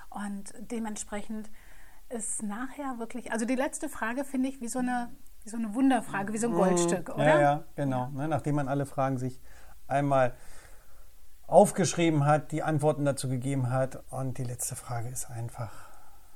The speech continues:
Speaker 2: ja.
Speaker 1: Genau. Es geht auch nicht darum, dass ihr diese Antworten unbedingt eurem Partner mitteilen müsst.
Speaker 2: Nein.
Speaker 1: Das ist rein für euch, um selbst ein bisschen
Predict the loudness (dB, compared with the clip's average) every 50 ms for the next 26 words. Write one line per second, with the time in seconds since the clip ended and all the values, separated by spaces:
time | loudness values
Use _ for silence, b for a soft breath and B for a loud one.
0 | B B B -8 -8 -8 -8 -6 -6 -6 -6 -8 -10 -12 -12 -12 -12 -12 -10 -10
1 | -10 -8 -8 -10 -10 -10 -10 B B B B B B -4 -2 0 2 2 2 2
2 | 0 -2 -4 -4 -6 -6 -4 -4 -4 -4 -4 -4 -4 -6 -6 -8 -8 -6 -4 -4
3 | -4 -4 -4 -4 -2 -2 -2 0 0 0 0 0 -2 -4 -4 -2 -2 -4 -4 -4
4 | -4 -2 -2 -2 -2 -2 -2 -2 -2 -4 -4 -2 -2 -2 -2 0 -2 -2 -2 -2
5 | -4 -4 -4 -4 -4 -6 -6 -6 -6 -8 -8 -6 -2 0 2 2 2 0 -4 -8
6 | -10 -10 -4 -2 0 2 2 2 2 0 -2 -4 -6 -2 0 2 2 2 2 0
7 | -2 -2 -2 -2 -2 -2 -2 -2 -2 -2 -2 -4 -4 -8 -10 -12 -14 b b b
8 | b b b b b b b -2 0 0 0 0 -2 -4 -6 -10 -12 -10 -10 -6
9 | -2 0 2 4 4 4 2 2 -2 -4 -4 -4 -4 -2 -2 -2 -2 -2